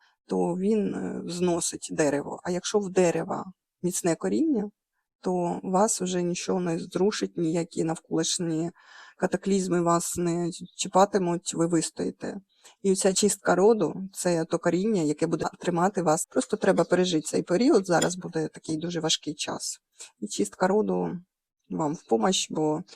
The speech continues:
е, це коріння, яке буде тримати вас, і ви не помітите оцих всіх негараздів, вони на вас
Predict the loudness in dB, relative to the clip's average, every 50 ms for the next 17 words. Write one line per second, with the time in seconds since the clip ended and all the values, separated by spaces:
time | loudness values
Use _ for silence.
0 | -20 _ _ _ -2 -2 -2 -2 0 -2 -2 0 2 0 2 2 2 2 2 0
1 | 0 -2 -2 0 0 -2 -2 -4 -2 -4 -4 -2 -2 -2 -2 0 0 0 2 4
2 | 2 2 2 -2 -6 -6 -6 -4 -4 -2 -2 -2 -2 -2 -2 -2 -2 0 -2 -2
3 | -4 -4 -4 -4 -4 -4 -8 -8 -6 -4 -4 -4 -4 -6 -8 -10 -10 -8 -8 -6
4 | -4 -4 -4 -4 -8 -10 -8 -6 -4 -2 -2 0 0 0 -2 -2 -6 -8 -8 -6
5 | -6 -4 -4 -4 -2 -2 -2 -2 -2 -6 -8